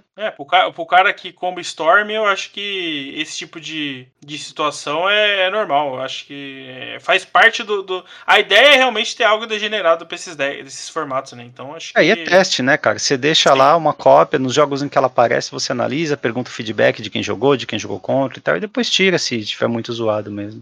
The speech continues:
Speaker 1: Até porque não é, é, são cartas que não vai ser todo mundo que vai conseguir, é, é, criar um deck cinético pra que essa carta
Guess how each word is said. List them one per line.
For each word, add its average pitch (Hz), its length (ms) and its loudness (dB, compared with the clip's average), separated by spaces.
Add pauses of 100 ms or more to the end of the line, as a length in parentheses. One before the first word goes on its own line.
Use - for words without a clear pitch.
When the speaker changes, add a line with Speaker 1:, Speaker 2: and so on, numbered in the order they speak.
Speaker 1:
Até 170 260 -4
porque 202 220 -2
não 240 220 2
é, 185 300 4
é, 180 40 4
são 202 220 -6
cartas 208 300 0
que 247 160 -8
não 233 180 -6
vai 214 140 4
ser 240 160 -4
todo 269 200 -2
mundo 226 200 -6
que 220 100 -8
vai 214 140 0
conseguir, 196 440 -12 (200)
é, 151 720 -4
é, 139 60 -8
criar 165 380 4
um 202 80 0
deck 185 240 2
cinético 180 560 -2
pra 196 180 0
que 190 100 -2
essa 185 200 -2
carta 165 360 -2